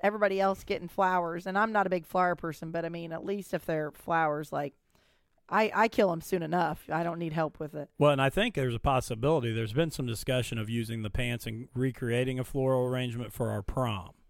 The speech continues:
Speaker 1: Oh,
Speaker 2: and having
Speaker 1: really?
Speaker 2: them be at the prom. So
Speaker 1: <laughs> Oh.
Speaker 2: I, I think that, I think it's gonna be an ongoing joke.
Speaker 1: It,
Speaker 2: But
Speaker 1: it may be.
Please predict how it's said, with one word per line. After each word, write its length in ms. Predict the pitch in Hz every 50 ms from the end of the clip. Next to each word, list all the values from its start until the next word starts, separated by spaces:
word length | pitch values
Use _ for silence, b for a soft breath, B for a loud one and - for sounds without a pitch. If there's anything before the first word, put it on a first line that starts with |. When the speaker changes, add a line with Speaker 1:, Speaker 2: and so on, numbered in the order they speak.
| b b b b b b b b -
Speaker 1:
Oh, 40 | 196
Speaker 2:
and 100 | 190 -
having 260 | 127 135 127 123 196
Speaker 1:
really? 140 | 196 190 175
Speaker 2:
them 140 | 123 123 117
be 100 | 123 120
at 80 | 113 -
the 60 | -
prom. 460 | 110 - 127 120 113 110 98 95 98
So 140 | - - 123
Speaker 1:
<laughs> 80 | 110 113
Oh. 80 | 117
Speaker 2:
I, 180 | 110 113 113 113 - -
I 140 | 127 135 135
think 300 | - 185 202 202 - -
that, 180 | - 143 120 - -
I 120 | - 131 135
think 160 | 156 185 180
it's 100 | 160 -
gonna 160 | - 151 139
be 100 | 127 127
an 80 | 123 120
ongoing 560 | 117 120 117 113 110 113 110 107 104 101 101
joke. 300 | 98 104 104 101 95 180
Speaker 1:
It, 140 | 196 - - -
Speaker 2:
But 100 | 190 196 -
Speaker 1:
it 40 | -
may 220 | 175 175 175 175
be. 340 | 170 165 165 165 165 156 147